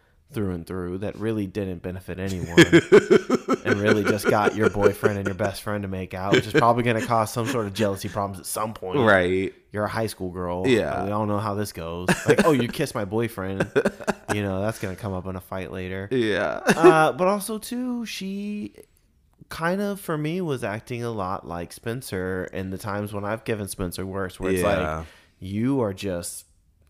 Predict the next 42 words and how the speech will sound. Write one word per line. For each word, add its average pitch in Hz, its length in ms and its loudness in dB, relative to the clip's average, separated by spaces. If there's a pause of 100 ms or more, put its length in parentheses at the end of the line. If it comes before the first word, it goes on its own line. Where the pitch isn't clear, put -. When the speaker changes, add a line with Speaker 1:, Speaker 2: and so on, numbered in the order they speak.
(260)
Speaker 1:
you 101 280 -2
have 110 200 -2
all 110 160 0
the 117 140 -4
answers. 95 680 -8
Let's 82 240 -6
go 85 140 -2
Speaker 2:
Mm-hmm. 107 100 0
Speaker 1:
to 113 60 -2
the 117 100 -2
police. 127 520 -6
Let's 85 220 -8
not 92 160 -6
stop 104 320 -8
and 120 120 -12
think 147 200 -8
about 92 360 -6
this. 80 340 -6
Nope. 80 320 -6 (320)
Melissa's 151 460 -4
hay." 147 560 -2
Speaker 2:
Yeah. 76 500 -6 (380)
Speaker 1:
Like, 95 600 -6 (120)
I, 98 180 -2
I 123 60 0
just, 135 380 -6 (1160)
too, 147 580 -2 (120)
too - 100 4
Speaker 2:
Look, 131 180 10
Speaker 1:
much. 101 100 2
Speaker 2:
she's 123 180 2
like, 120 380 2
"Listen, 110 420 -2 (140)
I 117 80 2
gotta 170 200 2
get 135 140 0
my 95 120 0
cell 92 260 2
phone 76 240 -4
back." 64 320 -4
<laughs> - 1300 2
Speaker 1:
True. 110 280 -4